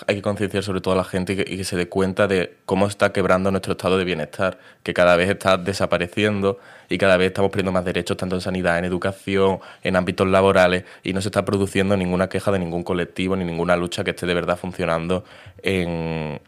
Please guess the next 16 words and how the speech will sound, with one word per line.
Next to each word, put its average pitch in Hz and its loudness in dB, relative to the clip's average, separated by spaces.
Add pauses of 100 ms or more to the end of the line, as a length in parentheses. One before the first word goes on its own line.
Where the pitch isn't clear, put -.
(200)
en 95 0
revertir 90 -2
esta 95 -4
situación, 90 -2 (540)
mm, 92 -8
producto 90 -2
de, 95 2
bueno, 98 2
del 82 4
estado 90 0
liberal 87 2
en 82 0
el 82 -6
que 85 -2
nos 85 -4
encontramos. 82 0